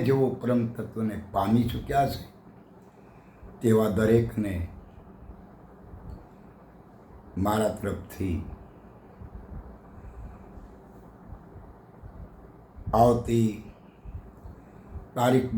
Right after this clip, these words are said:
દસ સાત બે હજાર પચીસના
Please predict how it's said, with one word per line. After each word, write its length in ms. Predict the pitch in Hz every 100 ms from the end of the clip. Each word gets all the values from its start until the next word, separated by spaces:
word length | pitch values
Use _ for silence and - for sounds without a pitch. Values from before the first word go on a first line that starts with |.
| 113
દસ 260 | 139 139 - - - - - - - - - - - - - - -
સાત 340 | - 113 127 - - 110
બે 100 | 113 107
હજાર 240 | 117 117 - -
પચીસના 880 | 113 - - 156 160 - 104 87